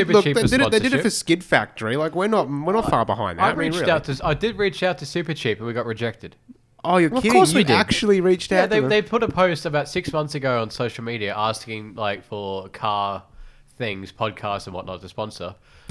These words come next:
Speaker 2: Did they give you a reason?
Speaker 1: No, they just, they just said, "We're not looking to sponsor you at this time."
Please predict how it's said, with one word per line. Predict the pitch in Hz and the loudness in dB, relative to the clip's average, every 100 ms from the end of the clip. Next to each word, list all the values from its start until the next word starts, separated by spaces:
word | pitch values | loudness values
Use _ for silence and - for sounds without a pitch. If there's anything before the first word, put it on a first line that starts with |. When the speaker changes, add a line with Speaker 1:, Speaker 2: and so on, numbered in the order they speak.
| - | -8
Speaker 2:
Did | 151 | 0
they | 175 | 2
give | 180 180 | 2 4
you | 147 | 6
a | |
reason? | 135 175 269 359 _ _ | 6 2 -2 -6 _ _
Speaker 1:
No, | 202 185 180 | -8 -6 -4
they | 170 | -6
just, | 143 - - | -8 -14 -12
they | 151 131 | -10 -8
just | 127 | -8
said, | 131 117 | -8 -6
"We're | |
not | 113 113 - _ _ - | -4 -6 -8 _ _ -16
looking | 104 104 | -14 -12
to | 98 | -12
sponsor | 95 104 95 95 | -10 -12 -10 -12
you | |
at | 90 | -12
this | 87 | -16
time." | - 82 | -16 -18